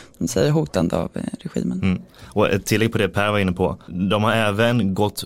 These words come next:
Speaker 2: mot studenter, marxistiska studentgrupper som har försökt organisera fackarbetare att få bättre rättigheter.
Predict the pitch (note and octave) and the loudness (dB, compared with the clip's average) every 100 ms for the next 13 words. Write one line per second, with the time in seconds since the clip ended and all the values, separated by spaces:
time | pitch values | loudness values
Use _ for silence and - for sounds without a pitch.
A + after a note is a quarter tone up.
0 | - F#2+ G#2 A#2 G#2 - - - A2 A2 | -4 2 4 4 0 -6 -8 -2 2 2
1 | G2+ F#2+ F2+ A2+ - G2 G#2+ - G2+ A2 | 2 2 2 0 2 0 0 -2 -2 0
2 | F#2+ A#2+ A2 G#2+ A2 G2 G2+ F#2+ F2+ - | 0 0 2 2 2 0 0 0 0 0
3 | A#2 G#2 - G#2 G2 F#2+ G2 G#2 G2 G2+ | 0 2 0 -2 0 -2 0 2 2 0
4 | - F#2+ G2+ G2+ - G2+ G2+ F#2 F#2 F2+ | 2 2 0 -2 -4 -2 -2 0 0 0
5 | F2+ A2 G2+ F#2+ F#2 F2+ F#2+ F2+ F#2 E2+ | 0 -2 0 0 0 0 -4 -2 -2 0
6 | G#2+ G2 | 0 0